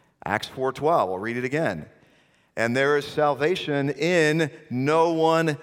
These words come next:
else." If that wasn't clear enough, Peter goes on to say,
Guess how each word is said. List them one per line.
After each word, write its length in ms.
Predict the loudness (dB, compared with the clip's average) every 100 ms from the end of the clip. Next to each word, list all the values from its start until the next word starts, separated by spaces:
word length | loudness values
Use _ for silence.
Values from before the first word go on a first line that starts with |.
| -8 0
else." 800 | 2 2 0 -6 -16 -18 -20 -20 _ _ _ _ _ _ _ _ _ _
If 80 | -4
that 140 | -2 0
wasn't 240 | -2 -2
clear 240 | 0 2
enough, 400 | 4 4 2 -4 -6 _ _ _ _ -8
Peter 160 | -6 -4
goes 160 | -2
on 220 | 0 0
to 40 | -2
say, 460 | 0 2 2 0